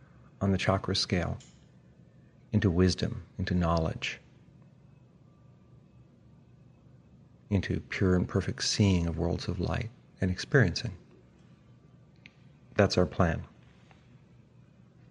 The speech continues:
So let's start down in the navel center. You've got twenty minutes, fifteen minutes, or ten if you're just meditating for thirty minutes or forty-five minutes, but let's say you're doing the hour.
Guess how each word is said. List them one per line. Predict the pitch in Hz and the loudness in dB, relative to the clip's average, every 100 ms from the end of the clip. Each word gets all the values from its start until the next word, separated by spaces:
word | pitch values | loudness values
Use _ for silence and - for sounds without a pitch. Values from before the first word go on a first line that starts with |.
| - - - - - - - | -20 -20 -20 -20 -20 -20 -12
So | - | 2
let's | 110 104 | 4 4
start | - 104 95 | 2 2 4
down | 98 92 | 2 4
in | 92 | 2
the | 92 | 2
navel | 95 92 | 0 0
center. | 90 92 95 - - - - - - - - - | -2 -4 -6 -10 -20 -20 -20 -20 -20 -20 -14 0
You've | |
got | 95 - | 2 4
twenty | 110 110 | 6 8
minutes, | 104 87 - - - - - - - - - - - - - - | 6 4 -2 -8 -10 -14 -20 -20 -20 -20 -20 -20 -20 -20 -20 2
fifteen | 120 95 95 87 | 4 4 2 2
minutes, | 85 87 92 - - - - - - - - - - - _ - - | 2 0 -2 -6 -10 -18 -20 -20 -20 -20 -20 -20 -20 -20 _ -6 0
or | 92 | 0
ten | - 107 85 | 4 4 4
if | 87 | 0
you're | - | -2
just | 87 - | -2 0
meditating | 90 87 - 95 | 0 0 -2 -6
for | - | -4
thirty | 95 90 | 0 2
minutes | 85 87 87 | 2 -2 -6
or | |
forty-five | - 87 - 90 | -8 -6 -2 -2
minutes, | 92 - | -2 -6
but | - 117 | 2 4
let's | 110 | 4
say | 104 | 0
you're | |
doing | 90 90 | 2 0
the | 87 | 0
hour. | 92 95 | -2 -6